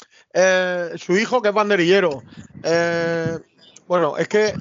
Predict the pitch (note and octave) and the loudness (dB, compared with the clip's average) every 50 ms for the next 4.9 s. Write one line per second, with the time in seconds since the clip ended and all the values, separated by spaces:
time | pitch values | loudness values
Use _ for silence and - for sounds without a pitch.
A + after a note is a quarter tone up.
0 | - - - - - - - G3+ A3 B3 A#3 A3+ G#3 G3 - G3 F#3+ G3 G3 F#3+ | -12 -16 -20 -20 -20 -14 -8 -4 -2 0 0 0 0 0 0 2 2 2 2 2
1 | F3 E3+ G#3 G#3 - F#3+ E3 - G3 G3+ G#3 F#3 F#3 - F#3+ F#3+ - - F3+ E3 | 0 -2 -4 -4 -4 -6 -4 -2 0 0 2 2 0 0 0 -2 -2 -2 -2 0
2 | F#3 F3+ F3 E3 E3 E3 D#3+ D#3 - D#3+ E3+ F#3+ F#3+ G3 G#3+ A3 - - - _ | 0 0 0 0 0 0 0 -2 -2 0 0 0 0 -2 -4 -6 -10 -20 -20 _
3 | - - - _ - F3+ F3 F3 F3 E3 F3 E3 E3+ F3 G3+ A#3+ C#4 C4+ A#3+ E3+ | -20 -20 -20 _ -8 -4 -2 0 0 2 2 2 2 2 0 -2 -4 -8 -8 -6
4 | - G3+ F#3 G3 A#3 B3 A#3 G#3 F3 C#3+ A#2+ D#3 D#3 F#3+ A#3 A#3 F3+ B2+ | -2 -2 0 0 0 -2 -2 -4 -6 -6 -4 -2 -2 -2 -2 -2 -4 -8